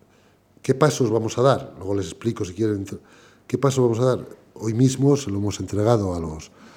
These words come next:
municipios de más de quince mil. Saben que tuvimos con ellos una reunión en el mes de abril,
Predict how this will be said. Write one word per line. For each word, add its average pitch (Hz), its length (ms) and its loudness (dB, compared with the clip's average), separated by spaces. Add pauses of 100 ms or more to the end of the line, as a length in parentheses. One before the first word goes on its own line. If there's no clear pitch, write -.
(440)
municipios 95 640 -2
de 95 60 0
más 95 160 -2
de 92 80 -2
quince 98 300 -4
mil. 139 320 0 (580)
Saben 98 360 -2
que 98 80 -4
tuvimos 98 340 0
con 98 160 -2
ellos 95 160 -2
una 95 160 -4
reunión 98 640 -2 (720)
en 90 220 -6
el 92 100 -4
mes 98 200 -2
de 101 60 2
abril, 127 480 2